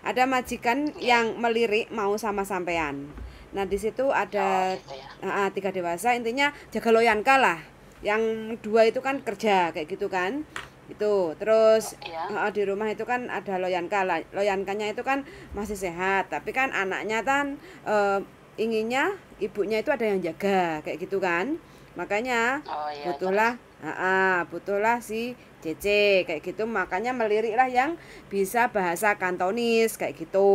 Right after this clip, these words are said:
Speaker 2: Sedikit, mm, iya.
Speaker 1: Mm-mm, tapi nyambung lah, orang sampean juga di videonya juga kan jelas kayak gitu kan. Kalau diajak ngobrol iku paling tidak iku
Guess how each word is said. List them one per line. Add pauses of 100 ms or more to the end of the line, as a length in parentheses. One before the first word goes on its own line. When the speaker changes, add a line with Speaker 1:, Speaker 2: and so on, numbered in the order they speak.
(580)
Speaker 2:
Sedikit, (160)
mm,
iya.
Speaker 1:
Mm-mm,
tapi
nyambung
lah,
orang
sampean
juga
di
videonya
juga
kan
jelas
kayak
gitu
kan. (160)
Kalau
diajak (320)
ngobrol
iku
paling
tidak
iku